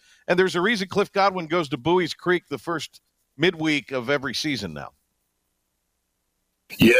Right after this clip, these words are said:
Speaker 2: you know, yeah, you're right. That's a, that's a quality club. They came off a, uh, a weekend that was very productive for them, beating a nationally ranked team. Uh, and, and you're right. It's just always a tough time, uh, when these two clubs get together.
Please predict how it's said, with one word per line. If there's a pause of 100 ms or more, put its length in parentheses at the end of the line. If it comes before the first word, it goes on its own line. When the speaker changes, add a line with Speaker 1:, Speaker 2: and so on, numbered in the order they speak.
(120)
Speaker 2:
you
know,
yeah,
you're
right.
That's
a,
that's
a
quality
club.
They
came
off
a,
uh, (1120)
a
weekend
that
was
very
productive
for
them,
beating
a
nationally
ranked
team. (140)
Uh, (120)
and,
and
you're
right.
It's
just
always
a
tough
time,
uh,
when
these
two
clubs
get
together.